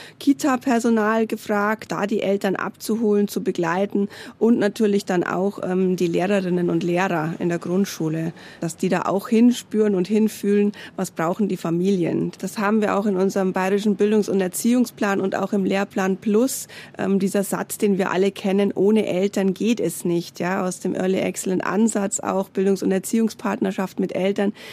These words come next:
die Wünsche, Bedürfnisse der Eltern sehen und auch abholen, ja. Also wir müssen die mit ins Boot nehmen.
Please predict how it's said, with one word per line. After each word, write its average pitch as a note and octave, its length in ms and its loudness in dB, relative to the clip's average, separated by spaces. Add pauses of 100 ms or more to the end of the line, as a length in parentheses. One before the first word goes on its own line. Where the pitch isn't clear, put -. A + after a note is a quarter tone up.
(240)
die G3 140 2
Wünsche, A#3+ 320 4
Bedürfnisse A3 720 0
der G3 160 -4
Eltern G3+ 640 -2
sehen A#3+ 680 2 (440)
und G3+ 160 -2
auch F#3 140 -4
abholen, F3 720 0
ja. A3+ 240 0 (320)
Also F#3+ 200 -2
wir G3+ 80 2
müssen A#3+ 320 2
die A3 100 4
mit A3 160 2
ins G#3+ 180 -2
Boot A3 300 -2
nehmen. D#3+ 460 -2